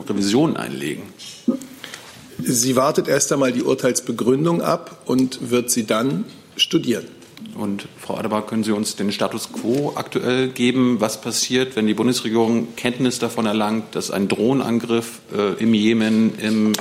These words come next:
Speaker 1: Somalia, in Afghanistan, also überall da, wo Rammstein als Relaisstation gebraucht wird, was Sie auch anerkannt haben? Ähm, wie prüfen Sie, ob die Amerikaner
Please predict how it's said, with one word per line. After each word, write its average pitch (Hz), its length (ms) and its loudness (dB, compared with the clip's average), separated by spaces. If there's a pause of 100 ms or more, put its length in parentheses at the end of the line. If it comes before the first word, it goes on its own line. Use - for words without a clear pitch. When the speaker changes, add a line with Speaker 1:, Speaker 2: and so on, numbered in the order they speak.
Speaker 1:
Somalia, 110 640 2
in 107 140 -6
Afghanistan, 110 640 -2
also 104 160 -4
überall 107 380 0
da, 107 380 -2 (320)
wo 107 80 0
Rammstein 104 400 0
als 101 160 -4
Relaisstation 107 560 0
gebraucht 110 440 -2
wird, 131 200 0
was 101 100 -2
Sie - 140 -2
auch 85 180 -2
anerkannt 123 480 -2
haben? 120 320 -2 (720)
Ähm, 110 400 2 (140)
wie 135 320 -4 (160)
prüfen 147 420 2
Sie, 127 380 0 (280)
ob - 140 -4
die 110 100 0
Amerikaner 113 720 0